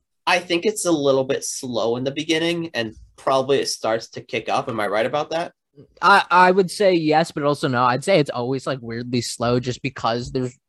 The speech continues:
Speaker 2: they, like, are doing that one-to-one thing where every <laughs> chapter, like, has an episode, basically.
Speaker 1: Mm-hmm.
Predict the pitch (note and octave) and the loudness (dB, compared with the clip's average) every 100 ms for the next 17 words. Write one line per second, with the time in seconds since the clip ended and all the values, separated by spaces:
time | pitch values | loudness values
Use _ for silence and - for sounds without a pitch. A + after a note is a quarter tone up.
0 | _ - D#3 C#3 C3 C#3 C3+ - D#3 D3 | _ -12 0 4 4 4 0 0 0 4
1 | C#3 C3 B2 B2 B2+ B2+ A#2+ B2 C#3 C3 | 4 4 2 0 -2 -2 -2 -4 -6 -4
2 | B2 A#2 A#2+ B2+ B2+ G#3 D3+ - C#3 C3 | -4 -2 -2 -2 -2 -2 -4 0 2 2
3 | - D3 C#3 B2 F3 C3+ C3 A2+ A#2 C#3 | 2 2 2 0 -2 -2 -4 -6 -6 -2
4 | C#3+ C3+ C3+ B2+ C3+ E3+ - _ | -2 -2 -4 -4 -4 -6 -8 _